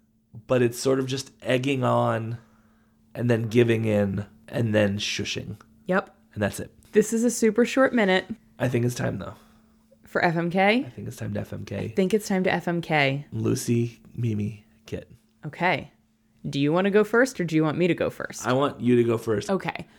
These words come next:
Speaker 2: I'm going to marry Mimi because I think that she would be exasperating to be married to, but also fun.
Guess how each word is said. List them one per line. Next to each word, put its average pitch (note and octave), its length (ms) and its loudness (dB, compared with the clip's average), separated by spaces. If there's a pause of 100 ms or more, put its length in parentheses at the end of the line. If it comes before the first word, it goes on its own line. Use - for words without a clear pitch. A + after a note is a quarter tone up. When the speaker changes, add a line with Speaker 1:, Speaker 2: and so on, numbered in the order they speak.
(280)
Speaker 2:
I'm A3 280 4
going G#3 540 0
to E3+ 520 2 (160)
marry F#3 400 0
Mimi D#3 480 -2 (160)
because D#3+ 480 0
I E3 120 -2
think D#3+ 200 -4
that E3 140 -2
she - 140 -4
would D#3+ 120 -2
be D#3 420 0 (520)
exasperating D4+ 800 0
to C#4+ 40 0
be D4 120 2
married C#4 360 2
to, C#4+ 220 0
but A3+ 120 -2
also F#3+ 340 0
fun. C#3+ 420 -2